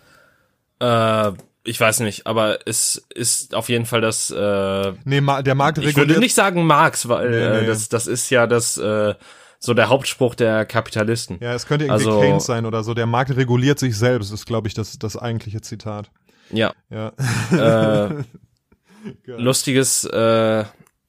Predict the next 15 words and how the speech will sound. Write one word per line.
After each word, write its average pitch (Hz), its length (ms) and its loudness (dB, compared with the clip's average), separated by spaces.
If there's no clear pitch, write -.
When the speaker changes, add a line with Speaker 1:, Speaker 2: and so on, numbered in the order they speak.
Speaker 1:
lustiges 135 440 -4
Ding 127 160 0
dazu 127 360 2
ist, 120 260 -2
dass 123 180 0
auch 113 460 0
bezüglich 127 540 -4
des - 160 -6
ganzen, 117 640 0
äh, 101 400 0
Wohnungsstreits, 110 800 0
den 107 180 -4
es 104 180 -6
gab, 107 340 -2
äh, 101 520 0